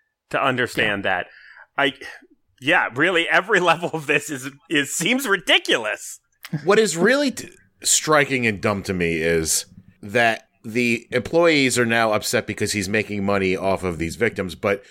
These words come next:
Speaker 3: they were already working at a company prior to him coming out and admitting this that was making money off the victims. Am I not wrong?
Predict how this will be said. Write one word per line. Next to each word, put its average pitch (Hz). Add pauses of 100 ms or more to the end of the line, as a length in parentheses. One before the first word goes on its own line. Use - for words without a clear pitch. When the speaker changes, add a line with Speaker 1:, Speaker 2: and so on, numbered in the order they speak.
(160)
Speaker 3:
they -
were 285
already 247
working 165
at 151
a -
company 151
prior 147
to 127
him 123
coming 123
out 117
and 101
admitting 147
this 101 (240)
that 131
was 127
making 107
money 98
off 85
the 92
victims. - (320)
Am 113
I 123
not 131
wrong? 151